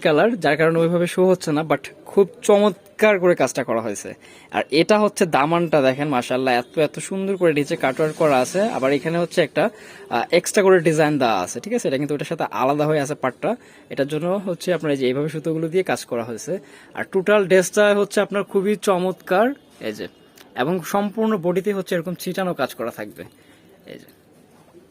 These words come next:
সম্পূর্ণ বডিতে হচ্ছে এরকম ছিটানো ওয়ার্ক করা আছে। কাজগুলো খুবই সুন্দর, কালার হবে দুইটা, দুইটা কালারই খুবই চমৎকার এবং দুইটা কালারই হবে সোবার স্ট্যান্ডার্ড কালার, সোবার স্ট্যান্ডার্ড কালার। এই যে যারা চাচ্ছেন ভারী কাজ হোক,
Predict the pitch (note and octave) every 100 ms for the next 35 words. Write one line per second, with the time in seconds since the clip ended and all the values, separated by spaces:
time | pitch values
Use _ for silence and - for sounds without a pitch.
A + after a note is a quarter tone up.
0 | - - - - - _ _ - D#3 F3
1 | G3+ G3+ E3 F3 F3 F#3+ - F#3 E3 F#3
2 | - F3+ F3+ F3+ D#3+ E3 F3+ F3 D#3 D#3
3 | - B3 D4+ _ _ _ _ _ D3 D#3
4 | E3+ F3+ - F#3 G3 G3 G3+ G3+ D3+ E3
5 | F3 F3+ E3 F3+ F#3+ E3 F#3 E3 E3 F3
6 | - F3 G3+ G3 F#3+ F3+ F3+ - G3 F#3+
7 | D#3 D#3+ D#3+ F3 E3+ E3 F3+ F3+ F#3+ -
8 | F3 F3 E3 F3 F3 E3 - D3+ D3+ C3+
9 | A#2 G2+ E2 - - E3+ E3 F3 E3+ E3
10 | - C#3 D3 C#3 - B2+ C#3+ A3 - -
11 | - - - F2+ - _ _ _ _ -
12 | - - C#3+ C#3 E3 F3 F3 - G3+ G#3+
13 | D#3+ E3 F3+ F#3+ F#3 E3 F#3